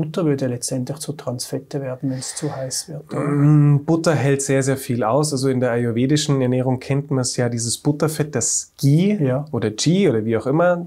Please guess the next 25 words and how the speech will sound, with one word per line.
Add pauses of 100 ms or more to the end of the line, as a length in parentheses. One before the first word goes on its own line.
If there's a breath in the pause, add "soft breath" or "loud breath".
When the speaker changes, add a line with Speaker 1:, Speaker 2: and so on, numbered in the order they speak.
Speaker 1:
Mhm.
Speaker 2:
das
der
Einzelne
aussprechen
möchte.
Das
ist,
äh,
zum
Hocherhitzen
gedacht
und
hält
sehr,
sehr
viel
aus.
Also
das
ist
auch
ein
gutes
Fett,